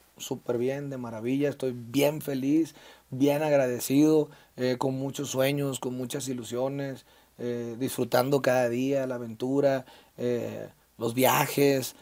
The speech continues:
las entrevistas, todo, todo lo que está pasando con mi vida lo estoy disfrutando mucho. Y, y ya no tengo miedo de, de, de, de decir, eh, lo que,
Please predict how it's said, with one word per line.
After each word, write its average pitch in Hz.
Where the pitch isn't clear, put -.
las 127
entrevistas, 131
todo, 180
todo 175
lo 190
que -
está 139
pasando 156
con 143
mi 131
vida 143
lo 143
estoy 135
disfrutando 131
mucho. 135
Y, 135
y 143
ya 156
no 175
tengo 185
miedo 170
de, 127
de, 127
de, 127
de 131
decir, 151
eh, 113
lo 127
que, 117